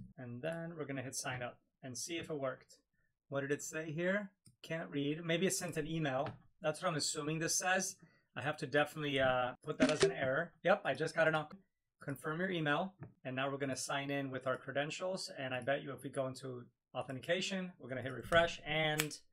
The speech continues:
voila. All right, so there you go, guys. So now that's authentication. And you would do the same for every other step moving forward. You would do the same for storage.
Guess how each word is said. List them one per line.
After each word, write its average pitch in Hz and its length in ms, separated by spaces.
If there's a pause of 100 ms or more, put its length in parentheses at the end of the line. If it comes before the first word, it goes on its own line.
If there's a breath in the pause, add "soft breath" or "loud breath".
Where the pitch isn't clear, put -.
(240)
voila. 127 280 (260)
All 151 80
right, 147 140 (260 loud breath)
so 160 140
there 160 80
you 165 60
go, 156 120
guys. 139 200
So - 80
now 175 160
that's 165 220
authentication. 143 680 (380 loud breath)
And 160 120
you 196 60
would 214 100
do 226 60
the 202 80
same 190 400
for 160 300
every 170 360
other 160 240
step 156 300
moving 143 200
forward. 135 320
You 143 60
would 143 60
do 143 80
the 123 60
same 151 220
for - 100
storage. 175 600